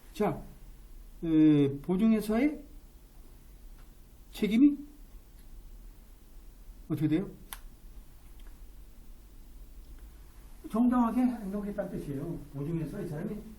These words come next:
이미 서류를 다 제출했기 때문에 로저가 당연하게, 에, 법원에 출두할 것이라고 이제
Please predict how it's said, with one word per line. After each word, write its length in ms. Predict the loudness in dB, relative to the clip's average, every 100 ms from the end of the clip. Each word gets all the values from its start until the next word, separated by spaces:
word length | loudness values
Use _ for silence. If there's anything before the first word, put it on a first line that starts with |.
| -8 -4
이미 160 | -4
서류를 380 | -6 -6 -4 -4
다 120 | -6 -8
제출했기 480 | -10 -8 -10 -10
때문에 460 | -8 -6 -4 -6 -8 -10 -14 -16 -18 -18 -18 -16 -8
로저가 440 | -6 -4 -4 -4
당연하게, 420 | -4 -2 -2 -2 -4 -6 -10 -18 -20 -20 -20 -20 -20 -20 -18 -12 -8
에, 220 | -6 -6
법원에 320 | -6 -4 -4 -4
출두할 540 | -6 -8 -8 -8 -8
것이라고 360 | -6 -6 -4 -4
이제 360 | -4 -4 -4 -8